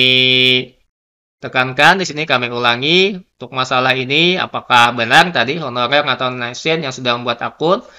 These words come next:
seleksi C P N S tidak bisa lagi mendaftar seleksi P tiga K tahun dua ribu dua puluh empat? Silahkan ditanyakan lebih lanjut kepada pihak yang kompeten atau yang ahlinya dalam seleksi C S N tahun dua ribu dua puluh empat ini.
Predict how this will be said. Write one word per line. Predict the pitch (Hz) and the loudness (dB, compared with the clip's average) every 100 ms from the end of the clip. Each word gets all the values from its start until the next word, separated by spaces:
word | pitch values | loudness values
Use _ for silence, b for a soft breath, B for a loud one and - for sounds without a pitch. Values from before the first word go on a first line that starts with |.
| B - | B -10
seleksi | 135 127 - 170 165 | -8 -6 -2 -2 -2
C | |
P | 135 | -2
N | 127 120 143 | 0 0 -2
S | 156 | -4
tidak | 131 127 | -6 -6
bisa | 127 135 | -6 -4
lagi | 127 120 160 | -2 -2 -2
mendaftar | 170 139 120 - 151 151 | -4 -2 -4 -2 -4 -4
seleksi | 131 123 143 | -6 -8 -8
P | 131 | -6
tiga | 120 123 | -4 -2
K | 117 143 139 | 0 0 0
tahun | - 117 135 135 | 0 -2 -2 -4
dua | 123 | -4
ribu | 120 120 | -4 -6
dua | 120 117 | -4 -4
puluh | 113 | 0
empat? | 139 120 b b - | 0 0 b b -18
Silahkan | 120 110 143 143 | -12 -6 -2 -2
ditanyakan | 123 123 120 117 139 131 | -2 -4 -4 -2 -2 -2
lebih | 120 | -6
lanjut | 120 120 147 185 | -8 -6 -4 -4
kepada | 131 117 113 120 143 147 143 | -4 -4 -4 2 4 4 2
pihak | 123 127 123 | -2 -4 -2
yang | 120 123 123 123 | 2 2 2 -2
kompeten | 123 127 113 160 156 | -8 -8 0 0 0
atau | 120 120 120 120 | -2 2 2 2
yang | 120 120 | 2 0
ahlinya | 131 131 120 135 170 220 | -4 -10 -6 0 0 -2
dalam | 113 113 127 131 B B B B _ _ _ _ _ _ | -6 0 0 0 B B B B _ _ _ _ _ _
seleksi | - 123 120 - 156 160 - _ _ _ | -14 -12 -8 -4 -4 -4 -8 _ _ _
C | - | -2
S | 120 120 143 | 0 0 -2
N | 139 135 | -2 0
tahun | 120 120 131 131 | -2 0 -4 -6
dua | 123 120 | -4 -4
ribu | 120 120 120 | -6 -8 -4
dua | 113 | -4
puluh | 110 | -2
empat | 117 113 - | -4 -4 -8
ini. | 120 127 110 | -4 -4 -4